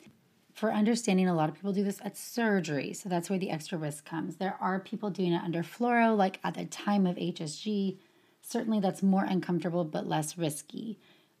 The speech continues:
A large portion of people, when they get ready for this, are shown to just have open tubes on H S G again.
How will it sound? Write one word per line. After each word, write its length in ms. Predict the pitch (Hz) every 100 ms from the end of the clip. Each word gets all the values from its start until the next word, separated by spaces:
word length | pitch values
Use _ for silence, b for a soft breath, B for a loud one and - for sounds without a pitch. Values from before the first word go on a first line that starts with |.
| -
A 40 |
large 480 | 214 202 202 233 233
portion 320 | - 226 226
of 100 | 202
people, 500 | 196 202 170 160 156
when 240 | - 180 190
they 100 | 180
get 360 | 156 202 202 -
ready 300 | 185 190 175
for 180 | 170
this, 280 | 160 151 151 -
are 100 | 180
shown 240 | - 196
to 80 | 202
just 200 | 196 185
have 240 | - 180
open 320 | 175 160 170 151
tubes 240 | 160 151
on 120 | 143
H 200 | 147 143
S 140 | 151 -
G 160 | 151
again. 400 | - - - 226